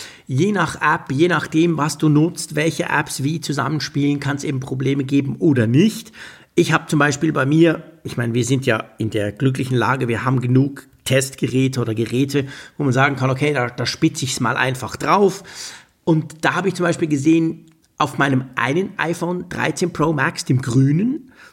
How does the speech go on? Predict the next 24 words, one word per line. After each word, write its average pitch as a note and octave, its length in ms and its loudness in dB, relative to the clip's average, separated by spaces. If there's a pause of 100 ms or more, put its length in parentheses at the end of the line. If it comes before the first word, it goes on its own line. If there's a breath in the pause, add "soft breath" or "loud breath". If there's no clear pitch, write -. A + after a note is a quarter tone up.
das C3+ 160 -2
ich D#3+ 120 -2
als - 140 -6
Testgerät E3+ 480 -2
noch D#3 140 -8
bei E3 120 -4
mir D#3+ 200 0
hab, - 260 -8 (460 soft breath)
da D#3 420 2
hat's - 600 -4 (200)
dahingehend G3 680 2
funktioniert, F3+ 560 0
zuerst - 340 -2
war B2 100 -4
alles C3 220 -2
gut, G#3+ 300 2
aber C3+ 220 -2
iMessage E3 520 0
hat D3+ 120 -6
dann C#3 100 -2
plötzlich C#3+ 320 -2
aufgehört B2+ 460 0
zu A#2+ 60 -6
funktionieren. A#2+ 580 -4